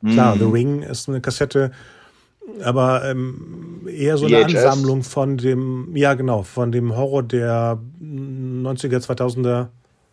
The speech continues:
Speaker 1: und im
Speaker 2: Mhm.
Speaker 1: besten von heute so ein bisschen, oder? Deswegen hatte ich das Gefühl, dass es eine Anthologie ist, weil es wirkte wahrscheinlich auch vom Setting her, er sitzt ja in so einem speziellen Raum, der
Speaker 2: Mhm.
Speaker 1: viele Informationen hat. Eigentlich wie,
Speaker 2: Ja.
Speaker 1: äh, Agent Mulder mit seinen X, X-Akten.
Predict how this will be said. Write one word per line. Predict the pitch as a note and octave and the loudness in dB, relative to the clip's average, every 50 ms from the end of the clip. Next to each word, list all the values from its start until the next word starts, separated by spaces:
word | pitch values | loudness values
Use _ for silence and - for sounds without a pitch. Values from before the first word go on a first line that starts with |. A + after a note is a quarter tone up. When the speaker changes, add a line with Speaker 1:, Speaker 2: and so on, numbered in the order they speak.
| _ _ _ _ | _ _ _ _
Speaker 1:
und | - G#2 | -4 0
im | G2+ | 2
Speaker 2:
Mhm. | G2+ | 2
Speaker 1:
besten | G2+ G2 G2 F#2+ F#2 | 2 2 2 0 0
von | F#2 A#2+ A2 | 0 0 0
heute | A2+ B2+ B2 G2 G2+ | 0 0 0 0 -2
so | F2 F#2 | -4 -4
ein | G2 G2 | -4 -4
bisschen, | G2 - - - F#2+ F#2+ | -6 -8 -8 -8 -8 -6
oder? | G#2+ B2+ D#3 D3+ - - - - - - - | -6 -6 -6 -8 -10 -18 -20 -20 -20 -6 -4
Deswegen | - B2+ - D3 D3+ E3 D#3+ C3+ | -2 0 0 2 2 2 0 0
hatte | C#3+ G3 A3+ | 0 0 0
ich | G3+ | 0
das | - D3 - | -2 -4 -4
Gefühl, | - B2 - - B2 | -6 -6 -2 -2 0
dass | A#2 A2+ A2 | 0 0 -2
es | A#2+ A2 | -2 -2
eine | A#2 A#2 A2 | -2 0 -2
Anthologie | G#2+ A#2 - B2 A2+ A2+ G#2+ G2+ A2+ A#2 G#2+ | -2 -2 -2 -2 -2 -2 -4 -4 -6 -4 -4
ist, | G2 F#2+ - | -4 -4 -4
weil | - A#2+ A2 | -2 -2 0
es | A2+ A2 A2 | 0 0 0
wirkte | C#3+ F#3 - - F3 E3 - - - - - - _ _ _ _ _ - | -2 -2 0 0 -2 -2 -2 -6 -14 -20 -20 -20 _ _ _ _ _ -4
wahrscheinlich | A#2+ A2+ - D#3+ E3 D#3 D3 | 0 0 2 2 2 0 -2
auch | C3 | -2
vom | - C3 B2 | 0 -2 0
Setting | - - D#3+ - E3 C3 | 0 0 0 0 0 0
her, | G#2 A2+ G#2 G#2 | 0 -2 -2 -2
er | G#2+ | -2
sitzt | G#2 A2+ - - | -2 -4 -4 -4
ja | - C3 | -2 -2
in | A#2+ A2+ | -2 -2
so | A2+ | -2
einem | A2 A2 G#2+ G2 - - - _ _ _ _ _ _ _ _ _ - | -2 -2 -4 -4 -8 -12 -20 _ _ _ _ _ _ _ _ _ -14
speziellen | - - - C3 B2 - - C#3+ C3 B2+ B2 A#2+ | -10 -6 -4 -4 -4 -2 -2 0 0 2 2 0
Raum, | A2 G2+ G2 G2 G2 G2+ A2+ C3+ E3 G3+ B3 D#4+ - _ _ - | 0 0 0 0 2 2 2 2 2 2 0 -2 -6 _ _ 2
der | A#3 A3+ | 4 4
Speaker 2:
Mhm. | G#3 | 4
Speaker 1:
viele | G3 D#3+ E3 D#3+ D#3 D3+ D3+ D3+ D3+ D3 D3+ - | 2 0 0 2 4 4 4 4 2 0 -2 -6
Informationen | - C#3+ - C#3+ C#3 C#3 C3 - - C3 A#2+ A2+ G2+ D#2+ D#2 | -8 -6 -2 0 0 0 0 2 4 4 4 4 2 -2 -6
hat. | D#2 - - - | -10 -14 -10 -6
Eigentlich | - A#2+ C3+ D#3+ D#3 - - | -4 -2 -2 -2 -2 0 2
wie, | C3 - D#3 D#3 D3+ | 2 2 2 2 0
Speaker 2:
Ja. | D3+ - D3+ C#3+ C3 C3 C3+ C#3 D3 | -2 -2 -2 -4 -4 -4 -6 -4 -4
Speaker 1:
äh, | D3 C#3+ | -2 -2
Agent | C3 C#3+ C#3 C3+ | 0 0 2 4
Mulder | C#3+ D3+ E3+ D#3+ E3 D3+ D3 D3+ - - _ _ _ _ - | 4 6 6 6 4 4 2 2 -2 -8 _ _ _ _ -8
mit | D3 C#3 | -6 0
seinen | - D3 C#3 D3 | 2 2 2 2
X, | - B2+ A#2+ - - | 0 -2 -2 -2 -4
X-Akten. | - - - - - - D#2+ - - - G2+ | -6 -6 -6 -6 -6 -8 -10 -12 -14 -16 -18